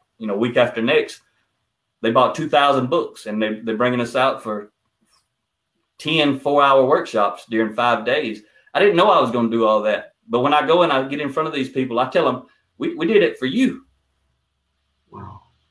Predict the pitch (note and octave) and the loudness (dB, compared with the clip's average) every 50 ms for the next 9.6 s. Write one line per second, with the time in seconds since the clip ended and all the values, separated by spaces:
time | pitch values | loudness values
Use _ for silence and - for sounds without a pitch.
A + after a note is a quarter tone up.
0 | _ _ _ _ _ _ _ - B2 C3 - - C3+ C3 C#3 D#3+ F3 F3+ - - | _ _ _ _ _ _ _ -12 -12 -10 -6 -4 -2 0 2 2 2 2 0 -2
1 | - - - - C3 C3 E3 G#3+ G#3+ - - - A#2+ A#2+ B2+ C3 C3+ C#3 E3 E3+ | -8 -14 -10 -8 -6 -4 -4 -2 -4 -4 -4 -2 0 2 4 4 4 6 6 6
2 | F3 F3+ - - - - - _ _ - - C#3 C#3 E3 E3 E3 F3+ F#3 F3+ D#3 | 6 4 2 -2 -8 -16 -20 _ _ -4 -2 0 2 4 4 6 6 6 6 4
3 | - - E3+ E3 F3 E3+ F3 E3 E3 D3+ D#3 F3 F3+ F3 F3 E3+ G3 F3 D#3+ C3+ | 2 4 4 4 6 6 4 4 2 2 2 4 4 2 2 -2 -6 -6 -4 0
4 | E3 F#3 F#3 E3 C3 C3 C#3 - - - - - C3+ C3+ C#3 C#3 C#3 - E3 D#3 | 0 0 2 2 2 2 2 2 0 -8 -8 -2 0 2 2 2 2 -2 -6 -6
5 | D#3 D#3+ D#3+ D3+ D3+ C#3+ - - F3 F#3 F3 E3 - - - C3 B2 A#2+ A#2 A2 | -6 -4 -4 -4 -4 -6 -6 -4 -2 -2 -2 -4 -8 -10 -4 -2 -2 -2 -2 -4
6 | A2 G#2 G2 G2+ G#2 A2 B2+ A2+ A2 - - - - _ _ _ _ _ _ _ | -6 -8 -8 -10 -8 -2 -2 -2 -2 -2 -6 -12 -14 _ _ _ _ _ _ _
7 | _ _ _ _ - A2+ B2 C#3+ E3+ F#3 F#3+ E3+ - D3+ C#3 C3+ - C#3+ C3+ - | _ _ _ _ -2 0 2 2 2 2 -2 -2 0 2 2 2 4 4 2 2
8 | - - D3+ F#3+ - - - A2+ G#2+ A2+ A#2+ C#3 D#3+ F3 F#3+ F#3 F#3 - - F#3 | 2 2 0 0 0 -2 -4 -4 -4 -2 0 2 2 4 4 4 2 2 2 2
9 | G#3 G#3 G#3 E3 C#3 B2+ B2+ A#2+ A2 A2 - | 2 2 0 -2 -2 0 0 0 0 -2 -6